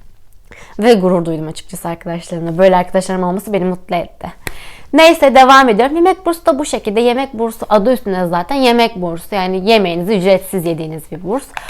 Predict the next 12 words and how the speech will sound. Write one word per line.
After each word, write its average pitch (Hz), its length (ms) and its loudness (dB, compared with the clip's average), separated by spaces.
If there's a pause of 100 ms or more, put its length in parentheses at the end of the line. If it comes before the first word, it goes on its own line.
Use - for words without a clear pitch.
(140)
Onun 370 320 4
dışında 320 640 4 (360)
ihtiyaç 320 600 6
bursu 170 380 -8
var. 247 240 0 (280)
İhtiyaç 277 640 0
bursu 254 540 0
şöyle, 262 580 2 (320)
durumu, 339 540 4 (340)
e, 214 200 -8
kötü - 300 -4
olan 196 320 4